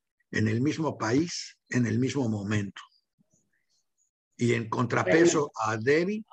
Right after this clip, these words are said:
está Manuel Andrés. Bueno,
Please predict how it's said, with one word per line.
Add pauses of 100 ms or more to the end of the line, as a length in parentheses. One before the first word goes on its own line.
(120)
está (160)
Manuel
Andrés. (3000)
Bueno,